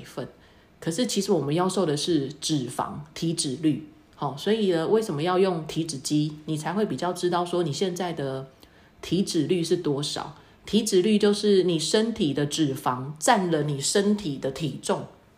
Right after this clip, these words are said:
占了多少的百分比，就是占了多少，多少趴就对了啦，这样子吼。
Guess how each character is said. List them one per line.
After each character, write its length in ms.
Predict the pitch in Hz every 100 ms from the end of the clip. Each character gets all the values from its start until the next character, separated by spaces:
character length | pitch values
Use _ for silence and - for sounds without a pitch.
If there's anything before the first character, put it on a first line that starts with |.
| _ _ _ -
占 240 | - 214
了 140 | 175 156
多 300 | 156 185 202
少 260 | - 123
的 500 | 120 135 113 85 - -
百 160 | - 113
分 280 | - 156 165
比， 140 | 147
就 140 | -
是 120 | 196 226
占 180 | 233
了 80 | 190
多 160 | 180 202
少， 400 | 165 135 - - - -
多 140 | 208 208
少 180 | 147
趴 300 | 139 160 151
就 80 | 156
对 260 | 156 151 -
了 120 | -
啦， 40 | -
这 80 |
样 140 | 160 131
子 140 | -
吼。 200 | 117 156